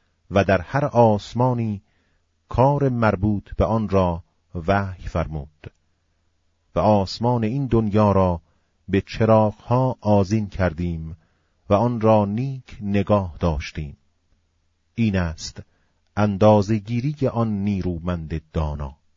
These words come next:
پس اگر روی برتافتند، بگو: 'شما را از آذرخشی چون آذرخش عاد و ثمود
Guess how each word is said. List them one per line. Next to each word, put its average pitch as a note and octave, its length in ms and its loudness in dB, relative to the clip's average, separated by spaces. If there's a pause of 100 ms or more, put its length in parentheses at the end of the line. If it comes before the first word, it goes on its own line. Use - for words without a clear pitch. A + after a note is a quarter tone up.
(1300)
پس - 280 -4
اگر B2+ 260 2
روی B2+ 380 -2
برتافتند، G#2+ 1000 0
بگو: F#2+ 440 -2 (720)
'شما B2+ 420 0
را B2+ 220 4
از G#2 240 -2 (120)
آذرخشی A2 1040 2
چون G#2 280 -6
آذرخش G#2 720 0 (160)
عاد G2 360 2
و F2+ 40 0
ثمود G2 800 -6